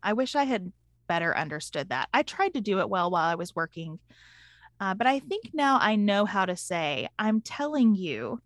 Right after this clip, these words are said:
that I think you're wrong because I respect you,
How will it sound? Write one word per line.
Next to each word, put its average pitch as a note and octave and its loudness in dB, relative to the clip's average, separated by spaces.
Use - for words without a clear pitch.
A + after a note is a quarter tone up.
that G3 2
I G3 4
think G3+ -2
you're F3 -2
wrong E3+ 0
because F#3 0
I D3+ 0
respect - -10
you, - -14